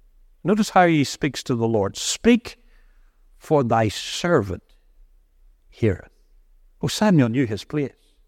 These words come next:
He, he knew that his place was not to argue with God. His place was not to debate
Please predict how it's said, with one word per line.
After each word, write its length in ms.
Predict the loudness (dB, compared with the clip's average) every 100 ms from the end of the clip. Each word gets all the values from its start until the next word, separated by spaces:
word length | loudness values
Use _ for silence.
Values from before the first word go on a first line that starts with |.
| _ _ _ _ _ _ _ _ _ -4
He, 100 | -2
he 220 | 4 4
knew 320 | 6 4 2
that 320 | 2 2 0 -20 _ _ _ _ _ _ _ _ _
his 180 | 0 0
place 300 | 0 0 2
was 160 | 0 4
not 240 | 2 2
to 100 | 0
argue 440 | 4 4 4 0
with 160 | -2 0
God. 380 | 2 4 4 -2 _ -20 _ _ -20 _ -20 _ _ _ _ _ _ _ _ 0
His 180 | 0
place 360 | 2 2 2 2
was 220 | 0 2
not 260 | 4 4 4
to 120 | 0
debate 680 | 2 2 2 2 2 2 -2